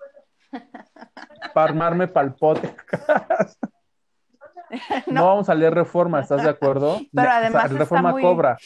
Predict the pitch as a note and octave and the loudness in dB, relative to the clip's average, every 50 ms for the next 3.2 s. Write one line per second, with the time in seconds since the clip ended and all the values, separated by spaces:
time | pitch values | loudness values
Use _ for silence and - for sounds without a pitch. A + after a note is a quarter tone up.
0 | - - - B3 C4 - C#4 C4+ C4+ C#4 D4+ C#4+ D#4 C#4+ D4+ D#4+ - E4 B3 A#3 | -18 -10 -10 -10 -4 -2 -2 -2 0 -2 -4 -6 -10 -12 -12 -14 -14 -14 -14 -14
1 | A#3+ A#3 A#3+ B3+ C4 _ - B3+ A3+ G3+ - E3+ D3 D#3 D#3+ F3 F3+ F3 F3+ E3+ | -12 -12 -14 -14 -16 _ -18 -18 -18 -8 -4 -2 -2 0 0 0 0 0 -2 -2
2 | E3 E3+ E3 - A#3+ B3 A#3 A3+ G#3 G#3 F#3+ - F#3+ F3+ F#3 F#3 F#3 - _ _ | -2 -2 -2 -2 -4 -6 -8 -8 -10 -10 -12 -12 -14 -14 -14 -14 -16 -16 _ _
3 | _ C4+ B3+ - | _ -16 -16 -12